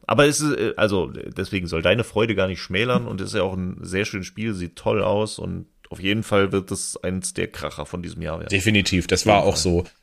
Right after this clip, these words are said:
Speaker 2: von der Inszenierung her, Storytelling hat das Game halt zehn von zehn gemacht. Das war,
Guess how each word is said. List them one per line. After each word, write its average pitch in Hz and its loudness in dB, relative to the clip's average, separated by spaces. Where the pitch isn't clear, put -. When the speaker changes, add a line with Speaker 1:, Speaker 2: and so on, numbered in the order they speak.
Speaker 2:
von - 2
der 90 4
Inszenierung 101 4
her, 95 4
Storytelling 95 2
hat 92 2
das - 2
Game 85 4
halt 73 0
zehn 95 2
von 87 0
zehn 85 0
gemacht. 69 -6
Das - 0
war, - -8